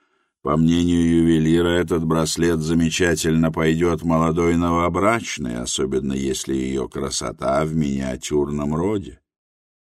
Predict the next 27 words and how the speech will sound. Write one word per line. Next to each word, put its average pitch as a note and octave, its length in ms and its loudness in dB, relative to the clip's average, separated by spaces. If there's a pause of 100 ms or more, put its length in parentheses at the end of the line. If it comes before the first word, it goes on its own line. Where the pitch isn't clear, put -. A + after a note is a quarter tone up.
(320)
Видя, G#2 520 4
что G2+ 240 2
браслет G2+ 560 4
не G2+ 160 4
заинтересовал G2 960 4
посетителя, D#2+ 840 -2
он E2 240 2
привлекает E2+ 840 0
его E2+ 260 2
внимание E2+ 640 2
к D#2 100 -16
подносу E2 640 -2
с - 120 -6
мужскими E2+ 680 -2
перстнями. D#2+ 840 -2 (880)
Вот, D#2+ 480 2
например, D#3+ 540 2
один G#2 400 2
из C#3+ 140 -2
массивного A2+ 840 0
золота F2+ 600 2
с - 120 -6
очень E2+ 380 -2
простой E2 720 -2
и G2+ 200 2
изящной C2+ 600 -4
печаткой. F2 880 -6